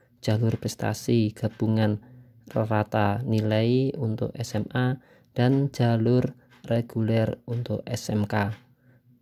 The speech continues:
Ini dapat dilakukan selama tanggal tiga belas sampai dua puluh Juni dua ribu dua puluh pada halaman P P D B kota atau kabupaten. Berikut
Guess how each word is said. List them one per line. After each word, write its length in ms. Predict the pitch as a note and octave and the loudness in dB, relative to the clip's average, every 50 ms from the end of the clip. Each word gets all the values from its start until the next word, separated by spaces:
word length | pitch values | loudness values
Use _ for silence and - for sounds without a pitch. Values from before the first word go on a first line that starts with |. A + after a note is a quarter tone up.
| _ - B2+ | _ -4 -2
Ini 240 | A2+ A2 A#2+ C#3 | 0 2 4 2
dapat 480 | C#3+ - B2+ A#2 - - A#2 A#2 - A#2+ | 4 4 2 0 2 -2 -4 -2 0 0
dilakukan 560 | A2+ A2+ A2 A2 G#2 - A#2 B2 C3 C#3 C3+ | 2 2 2 0 0 0 0 0 0 0 -2
selama 640 | - - A2+ A2+ A2 A2 A2 A2 A#2 B2+ C3 C3 B2+ | -2 -2 -2 0 2 2 2 4 4 4 4 2 2
tanggal 560 | - A2 A2 A2 G#2 G#2 A2 A#2 B2 B2+ B2+ | 2 2 2 2 2 4 4 4 4 4 2
tiga 320 | B2 - A2+ - - G#2+ G#2 | 0 -4 -4 -2 -2 -4 -4
belas 400 | - - A#2 A#2 A#2 B2 B2+ - | -4 -4 -2 0 2 0 0 -2
sampai 560 | - - A#2+ A2 A2 G#2 G#2+ A2+ A#2+ A#2+ A#2+ | -4 -6 -4 -4 -4 0 0 2 2 2 0
dua 240 | - A2 G#2 G2+ - | 0 -2 -2 -2 -2
puluh 240 | - A#2+ A2 G#2+ | -4 -4 -4 -4
Juni 480 | - - - A2 G#2+ G#2+ A#2 B2+ C3+ C3+ - - - - - - - - _ - - | -4 -2 -2 0 2 2 4 2 2 2 -2 -8 -20 -20 -20 -20 -20 -20 _ -6 0
dua 240 | B2 A2+ A2+ A2 A2 | 2 4 4 4 4
ribu 240 | A2+ A2+ - - A#2+ | 4 0 0 0 -2
dua 240 | A2+ - A#2 A2 G#2 | 0 2 2 2 2
puluh 400 | - A2+ A2+ A2+ B2+ C3+ C#3+ - - - - - | 0 0 2 4 4 4 2 2 -4 -10 -2 2
pada 320 | A2+ A2 - - - A#2 A2+ | 2 2 2 2 0 2 2
halaman 640 | A2 A2+ G#2+ G#2+ G#2 G#2 G#2+ G#2+ A2+ B2 B2+ C3 C3 | 4 4 4 4 4 4 4 2 2 2 0 0 -2
P 160 | - - A#2+ | -4 -6 -6
P 160 | A2+ - A2+ | -4 -4 -4
D 160 | G#2+ A2+ G#2+ | -2 -2 -2
B 320 | G#2+ - - A#2 A#2+ A#2+ - _ - - | -2 -2 -2 0 0 0 -2 _ -6 -2
kota 400 | A#2 A2+ - - - A2+ A2 A2 | -2 -2 -2 0 0 2 2 2
atau 560 | A2 - A#2 G#2+ - - - A2+ A2 A2 G#2+ | 0 0 -2 -4 -2 0 2 2 2 2 2
kabupaten. 960 | - - A2+ G#2 - - - G#2 - - G#2 G2+ - A2 G#2+ G2+ G2+ G2+ _ _ _ _ _ _ _ _ - - - - - - - - - - | 0 -2 -4 -4 -4 -4 -6 -6 -4 -2 -2 2 4 4 4 4 2 -4 _ _ _ _ _ _ _ _ -20 -20 -20 -20 -20 -20 -20 -14 -6 -2
Berikut 560 | B2 B2 A#2+ A2+ - - A#2 B2 C3+ C3 | 0 0 0 -2 -2 0 2 2 2 2